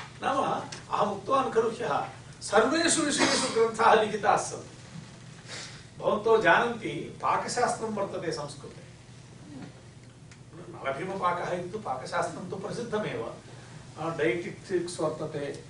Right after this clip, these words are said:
आ, सङ्गीतशास्त्रं, नृत्यशास्त्रं, सामुद्रिकशास्त्रम्, एवं विरहविनोद-, नाम बहु जीवनस्य अपेक्षितः सर्वविषयेषु ग्रन्थाः वर्तन्ते।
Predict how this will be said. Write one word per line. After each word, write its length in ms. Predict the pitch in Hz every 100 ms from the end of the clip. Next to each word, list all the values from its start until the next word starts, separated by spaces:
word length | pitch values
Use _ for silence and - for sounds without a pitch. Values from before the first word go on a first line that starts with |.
| - - - -
आ, 120 | 151
सङ्गीतशास्त्रं, 960 | 151 147 143 156 170 - 147 139 - 135
नृत्यशास्त्रं, 960 | 135 156 165 - - 143 131 - 127 131
सामुद्रिकशास्त्रम्, 1300 | - - - 170 170 185 - 147 143 - 139 131 - - - - - 156
एवं 140 | 185
विरहविनोद-, 880 | 180 151 151 180 190 180 170 156 - - - - - - - - - 160 - - - - -
नाम 100 | 277
बहु 540 | 277 - - 196 277 - - - - - -
जीवनस्य 560 | 180 226 240 214 -
अपेक्षितः 880 | 190 - 208 220 - - - - -
सर्वविषयेषु 1160 | 180 160 214 202 - 160 269 277 220 - 147 170 - - - - - - - -
ग्रन्थाः 920 | 170 160 185 - 160 - - - 170
वर्तन्ते। 560 | 147 - - - -